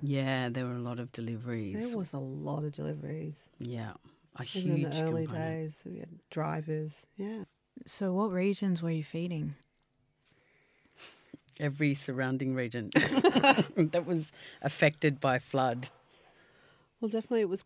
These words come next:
Speaker 2: was Karakai was, well, we were sending stuff out to Karakai at one
Speaker 1: Yeah.
Speaker 2: point.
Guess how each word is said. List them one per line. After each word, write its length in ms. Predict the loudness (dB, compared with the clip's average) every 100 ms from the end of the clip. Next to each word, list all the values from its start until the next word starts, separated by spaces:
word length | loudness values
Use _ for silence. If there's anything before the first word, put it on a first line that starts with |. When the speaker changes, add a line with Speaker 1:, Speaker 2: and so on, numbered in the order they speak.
| _
Speaker 2:
was 220 | -2 -2 -6 -4
Karakai 480 | 0 0 0 -2
was, 140 | -2 -4 _ _ -6
well, 160 | -2
we 80 | -2
were 100 | -2
sending 400 | -4 -4 -4 -6
stuff 280 | -8 -10 -8 -8
out 240 | -8 -8 -12 _ _ _ _ _ _ _ _ _ _
to 80 | -20
Karakai 680 | -8 -6 -4 -6 -8 -8 -10 -8
at 100 | -4
one 160 | -4
Speaker 1:
Yeah. 120 | -4
Speaker 2:
point. 400 | -4 -4 -4 -6